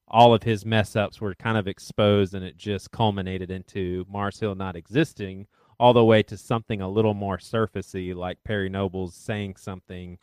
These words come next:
that p-, rubbed people the wrong way in a message.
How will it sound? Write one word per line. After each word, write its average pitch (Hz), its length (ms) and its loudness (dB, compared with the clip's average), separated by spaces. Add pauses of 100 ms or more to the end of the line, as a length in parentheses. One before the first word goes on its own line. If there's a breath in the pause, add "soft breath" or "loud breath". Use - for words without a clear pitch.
(420)
that 98 360 -4
p-, - 80 -20 (200)
rubbed 107 320 0
people 104 240 -4
the 95 100 -2
wrong 95 320 -2
way 98 500 -4 (240)
in 104 160 -12
a 87 60 -14
message. 90 680 -12